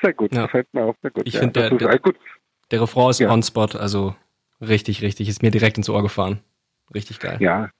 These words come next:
Speaker 1: da muss ich, muss ich, da muss ich aber auch jemand anders loben. Da muss ich Michael Bormann loben, äh, der bei uns bei den Backing Vocals geholfen hat und
Speaker 2: Mhm.
Speaker 1: die auch mit arrangiert hat mit mir. Und er hat da einfach durch diese hohen Stimmen, die
Speaker 2: Ja.
Speaker 1: er da noch mit reingebracht hat,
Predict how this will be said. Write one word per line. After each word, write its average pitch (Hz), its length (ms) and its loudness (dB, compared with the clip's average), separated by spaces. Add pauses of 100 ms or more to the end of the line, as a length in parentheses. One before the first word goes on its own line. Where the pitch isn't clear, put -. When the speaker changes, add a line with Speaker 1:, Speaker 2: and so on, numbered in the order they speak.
(260)
Speaker 1:
da 117 100 4
muss 156 160 4
ich, 147 120 4
muss 135 180 4
ich, 127 260 2
da 113 80 2
muss 135 180 4
ich 135 80 6
aber 123 140 4
auch 120 140 2
jemand 117 240 2
anders 135 320 -2
loben. 143 220 4
Da 123 80 2
muss 123 220 0
ich - 80 -12
Michael 117 320 0
Bormann 143 380 2
loben, 156 320 2 (480)
äh, 117 260 4 (100)
der 117 220 4
bei 117 100 2
uns 113 260 0 (260)
bei 104 100 0
den 104 160 -2
Backing 127 360 0
Vocals 127 320 2 (100)
geholfen 120 420 2
hat 123 140 -2
und 107 200 0
Speaker 2:
Mhm. 95 80 -2
Speaker 1:
die 101 180 -4
auch 113 260 -2
mit 117 180 0
arrangiert 113 500 0
hat 131 180 0
mit 117 200 -8
mir. 113 180 0 (440)
Und 110 120 2
er 110 140 6
hat 113 160 4
da 113 180 4
einfach - 220 -4
durch - 220 -8
diese 110 200 -2
hohen 107 280 2
Stimmen, 120 360 0
die 117 120 2
Speaker 2:
Ja. 117 80 6
Speaker 1:
er 107 40 0
da 107 140 4
noch 110 160 0
mit 107 200 -8
reingebracht 127 600 0
hat, 127 100 2